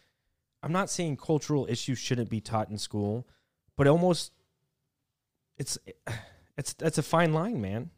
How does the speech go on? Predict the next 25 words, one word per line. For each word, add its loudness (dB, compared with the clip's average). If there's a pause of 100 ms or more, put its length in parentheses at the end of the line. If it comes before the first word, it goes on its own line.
(120)
It -4
truly 6
is. 4
It's 2
like, 2
when 6
do 2
you 4
present 2
these -4
types 0
of 4 (440)
topics 2 (500)
from 4
a 8
non-biased 4
perspective 0 (120)
from 0
a 4
teacher 0
who 0
has 2
obviously 0
a 4
bias, -2